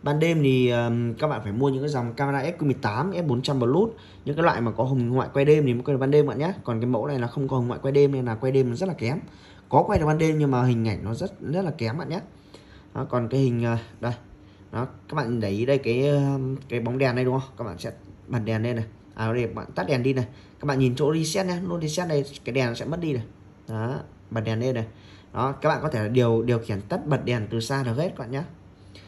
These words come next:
Đó, còn cái chỗ một không tám không P này, một không tám không P là giúp bạn có thể đổi, đổi cái độ phân giải hình ảnh. Ví dụ bạn đổi độ phân giải hình ảnh là bốn K cho sắc nét thì bạn sẽ chọn là bốn K. Rồi, bốn K thì cho hình ảnh nó nét luôn.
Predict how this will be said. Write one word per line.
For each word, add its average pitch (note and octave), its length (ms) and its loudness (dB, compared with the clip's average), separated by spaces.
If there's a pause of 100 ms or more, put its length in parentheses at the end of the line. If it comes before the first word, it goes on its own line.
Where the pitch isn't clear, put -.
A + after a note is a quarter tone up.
(220)
Đó, C3 100 0
còn C3 140 2
cái C3+ 120 2
chỗ F3 100 4
một E3 140 0
không D#3+ 120 -6
tám - 120 0
không D#3+ 200 -4
P D#3 60 -4
này, D3+ 340 4
một A#2 100 -4
không D3+ 140 -4
tám A#2 160 -2
không D3+ 200 -2
P - 40 -4
là D3 220 4
giúp D#3 140 -4
bạn E3 140 -8
có A2+ 100 -10
thể G#2 100 -6
đổi, G2+ 280 -2 (480)
đổi G#2 180 0
cái B2 100 0
độ C#3 80 4
phân D#3 180 -2
giải A#2+ 160 0
hình F#2 100 -4
ảnh. F#2 200 -4
Ví A#2+ 100 0
dụ C3+ 80 -2
bạn C#3 220 -2
đổi G#2 240 0
độ A2+ 100 -2
phân D3 160 -2
giải G#2+ 160 -4
hình F2+ 120 -4
ảnh F#2 80 -6
là G2+ 60 -4
bốn A2 220 -2
K C#3+ 60 -12 (220)
cho C#3 80 -2
sắc D3+ 200 -6
nét F3 140 -2
thì C3+ 80 -6
bạn G#2+ 120 -8
sẽ A#2+ 100 -10
chọn - 160 -8
là A2+ 60 -6
bốn A2+ 200 -2
K. - 60 -4 (2250)
Rồi, A#2+ 140 -2 (160)
bốn A2+ 200 -4
K - 60 -8 (200)
thì G#2+ 180 -4
cho C3 140 -4
hình G#2 140 -4
ảnh F2 120 -10
nó A2 80 -6
nét C#3+ 160 -2
luôn. C#3+ 200 4